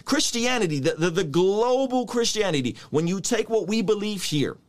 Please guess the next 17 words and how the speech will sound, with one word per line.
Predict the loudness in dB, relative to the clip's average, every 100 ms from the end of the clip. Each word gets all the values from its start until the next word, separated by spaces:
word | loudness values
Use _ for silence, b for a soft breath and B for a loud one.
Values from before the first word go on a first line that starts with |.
| _
most | -4 -2 0
of | -2
us | 0
who | 0
are |
watching | 0 0 -2
this | -4
are | -4
probably | -2 -2 -4
Protestant, | -4 -2 -2 -2 -4 -2
maybe | -2
some | -2 -2
of |
you | -2
guys | 0 -2
are | -4
Catholic, | -4 -4 -4 -6